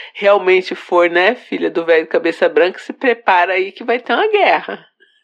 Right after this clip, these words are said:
<laughs> Uma guerra de bens. Então, eles que são ricos lá, deixa eles se virar, Rosana.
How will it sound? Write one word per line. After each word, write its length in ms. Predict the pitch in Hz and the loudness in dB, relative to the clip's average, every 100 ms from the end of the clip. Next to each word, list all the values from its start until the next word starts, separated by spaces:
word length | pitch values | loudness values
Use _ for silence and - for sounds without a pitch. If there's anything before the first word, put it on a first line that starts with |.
| _ - | _ -4
<laughs> 1400 | 226 - - - - - - _ - - - - - - | -2 -4 -6 -8 -12 -10 -12 _ -20 -20 -12 -8 -8 0
Uma 120 | 202 | 0
guerra 360 | 185 175 170 202 | 2 2 2 0
de 140 | 247 | -4
bens. 720 | 220 440 190 160 - - - _ _ - - - - - _ | 0 2 0 -4 -10 -20 -20 _ _ -20 -20 -20 -20 -20 _
Então, 720 | 294 277 - 440 466 427 403 | -10 -6 -2 0 4 2 2
eles 320 | 349 370 370 - | 2 2 0 -4
que 80 | |
são 260 | - 233 240 | -4 -4 -4
ricos 420 | 208 254 294 - | -6 -6 -4 -2
lá, 200 | 180 202 | 2 2
deixa 420 | 214 202 - 269 | 2 -2 0 0
eles 580 | 208 185 151 - - - - _ | 2 0 -2 -8 -16 -20 -20 _
se 200 | - 208 | -10 -8
virar, 340 | 185 214 180 143 | -2 2 2 2
Rosana. 640 | 160 151 185 160 139 160 | 0 0 2 2 -2 -12